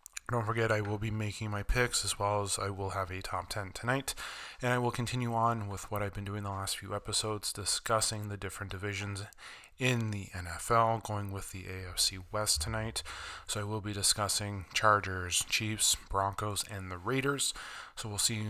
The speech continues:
uh, how each team is looking for the season, what I think it's gonna be happening. Um, actually, no, I won't be doing any predictions. I'll just be going over the rosters and what I think about, uh, the team. Uh, I will be doing my predictions on September the eighth,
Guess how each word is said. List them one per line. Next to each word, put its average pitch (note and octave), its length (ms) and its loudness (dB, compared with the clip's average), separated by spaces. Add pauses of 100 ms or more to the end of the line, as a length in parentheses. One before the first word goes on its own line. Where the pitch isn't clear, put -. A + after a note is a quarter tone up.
(260)
uh, G2+ 200 -2
how G2+ 260 -4
each G#2 240 0
team G#2+ 180 -2
is F#2+ 180 -2
looking G2 260 -6
for F2+ 180 -8
the F2 100 -6
season, G2+ 520 0
what F2+ 120 -2
I F2 160 -4
think G#2+ 240 -8
it's G2 140 -6
gonna G2+ 160 -6
be G2 80 -6
happening. A2 420 -2 (640)
Um, G#2+ 320 6 (260)
actually, A2 240 -2
no, G#2+ 80 0
I G2+ 80 2
won't G2+ 160 -4
be G#2+ 60 -4
doing G2+ 160 -4
any G2 100 -4
predictions. F#2 640 -6
I'll F#2 120 -4
just F#2 180 -6
be G2+ 60 -10
going F#2+ 200 -4 (100)
over F#2 200 -6
the F2 100 -6
rosters F2+ 680 0
and F#2 240 -6
what F#2 140 -6
I E2+ 100 -8 (380)
think F#2 180 -8
about, F#2 260 -6 (280)
uh, F2 180 -6
the - 100 -18
team. C3 340 -2 (580)
Uh, G2+ 300 6
I G2 60 -4
will G2+ 160 -4
be G2+ 140 -4
doing G#2 220 -2
my G2 120 0
predictions G#2 600 -2
on G2+ 340 0
September F#2 440 -2
the F#2 160 -10
eighth, - 400 -2